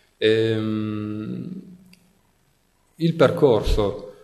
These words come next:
da tradizionale a cloud consente degli abbattimenti, eh, di costi notevoli.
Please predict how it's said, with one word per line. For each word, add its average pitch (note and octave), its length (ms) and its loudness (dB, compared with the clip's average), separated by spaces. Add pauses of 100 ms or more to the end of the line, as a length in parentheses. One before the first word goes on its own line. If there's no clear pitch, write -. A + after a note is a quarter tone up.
(100)
da A2+ 180 2
tradizionale A2 1040 0
a B2 100 -2
cloud A#2 800 -2 (300)
consente C3 420 0
degli A2+ 140 4
abbattimenti, G#2+ 1080 -4 (320)
eh, - 840 -8
di A2 280 -8
costi G#2+ 440 -2
notevoli. G2+ 680 -4